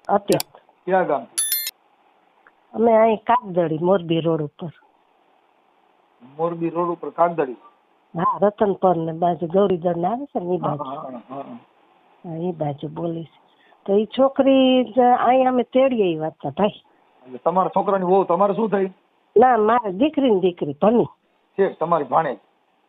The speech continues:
Speaker 1: ભાણેજ, હા.
Speaker 2: એટલે તમારે ન્યા તેડી આવ્યા હતા, કયા ગામ?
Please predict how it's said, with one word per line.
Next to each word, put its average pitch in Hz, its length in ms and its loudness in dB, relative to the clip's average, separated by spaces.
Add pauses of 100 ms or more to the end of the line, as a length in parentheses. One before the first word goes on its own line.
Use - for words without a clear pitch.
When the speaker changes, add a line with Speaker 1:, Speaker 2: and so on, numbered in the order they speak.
(200)
Speaker 1:
ભાણેજ, 180 420 2
હા. 143 180 -2 (280)
Speaker 2:
એટલે 139 120 -10
તમારે 214 380 2
ન્યા 214 160 0
તેડી 196 300 4
આવ્યા 156 120 4
હતા, 143 120 -4
કયા 196 220 4
ગામ? 185 260 0